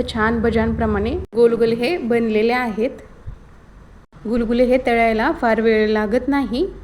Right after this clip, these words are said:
किमान तीन मिनिटात हे गुलगुले मंद आचेवर हे तळून निघतात.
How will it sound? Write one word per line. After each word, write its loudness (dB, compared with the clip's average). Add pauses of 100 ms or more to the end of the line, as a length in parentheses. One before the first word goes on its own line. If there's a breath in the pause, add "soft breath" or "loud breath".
(160)
किमान 0 (600)
तीन -2 (120)
मिनिटात -2 (160)
हे -2
गुलगुले 0 (460 loud breath)
मंद 0
आचेवर 0
हे -6 (140)
तळून 2
निघतात. -4